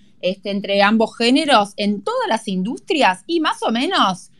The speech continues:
te tira cualquier organismo multilateral o internacional doscientos años, tranca, dos siglos, para que más o menos estemos en igualdad de condiciones, ganando los mismos sueldos, accediendo a los mismos puestos de laburo, etcétera.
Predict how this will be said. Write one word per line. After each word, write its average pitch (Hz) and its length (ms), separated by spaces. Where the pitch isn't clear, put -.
te 208 140
tira 277 340
cualquier 214 380
organismo 226 560
multilateral 196 800
o 226 80
internacional 208 760
doscientos 240 640
años, 170 380
tranca, 185 460
dos 240 220
siglos, 196 440
para 160 160
que 180 100
más 175 200
o 175 60
menos 180 200
estemos 180 380
en 185 100
igualdad 180 320
de 180 80
condiciones, 220 640
ganando 208 360
los 180 140
mismos 214 280
sueldos, 247 520
accediendo 202 420
a 190 40
los 170 100
mismos 202 300
puestos 208 260
de 170 60
laburo, 185 320
etcétera. 170 440